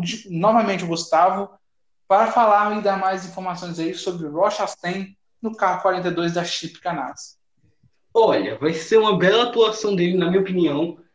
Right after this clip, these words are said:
Speaker 2: sendo que em dois mil e dezoito ele participou de quatro corridas da Xfinity na Ganassi, ganhou uma corrida que foi justamente de Las Vegas, que é a próxima. É, foi uma bela atuação. Depois disso ficou um pouquinho sumido,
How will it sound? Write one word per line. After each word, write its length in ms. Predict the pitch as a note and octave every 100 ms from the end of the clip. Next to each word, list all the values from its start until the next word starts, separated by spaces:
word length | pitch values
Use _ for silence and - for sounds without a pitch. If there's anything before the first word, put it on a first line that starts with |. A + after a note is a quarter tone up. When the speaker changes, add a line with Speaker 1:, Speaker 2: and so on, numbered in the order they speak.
| _ _
Speaker 2:
sendo 300 | - G3+ F#3
que 80 | G3+
em 20 |
dois 160 | G3 G#3
mil 120 | A3+
e 20 |
dezoito 260 | F3 F#3 F#3
ele 140 | F#3
participou 500 | F3+ F3+ - - F#3
de 320 | F#3 F3+ - _ - -
quatro 400 | F#3+ G3+ A3+ G3+
corridas 500 | G#3+ G3 F#3 D#3+ D#3 D#3
da 640 | F3 E3+ D#3+ C#3+ C3+ D3
Xfinity 540 | - F3 E3+ E3 E3+
na 160 | E3 E3
Ganassi, 640 | E3 E3 F3 F#3 A#3+ - - _ _ _ D#3
ganhou 320 | F#3 F#3+ G#3+
uma 160 | C#4
corrida 220 | C4+ A3+ G3+
que 80 |
foi 240 | - G#3 G3
justamente 460 | G#3+ - G#3+ G3+
de 80 | E3+
Las 240 | F#3 F3+ E3
Vegas, 240 | F3 F3+
que 80 | F3
é 20 |
a 80 | D#3+
próxima. 480 | D#3+ E3 G#3 G#3+ - _ _ _ _ _
É, 480 | C#3+ E3+ E3 D#3+ D#3
foi 120 | D#3 A3
uma 140 | G3+
bela 180 | G#3+ A#3+
atuação. 500 | A#3+ B3 - D3 C#3
Depois 300 | E3+ G3+ G3
disso 140 | G#3+
ficou 160 | - G#3+
um 40 |
pouquinho 280 | G#3+ G#3 G3
sumido, 680 | - A3 A3 B3+ C#4 C#4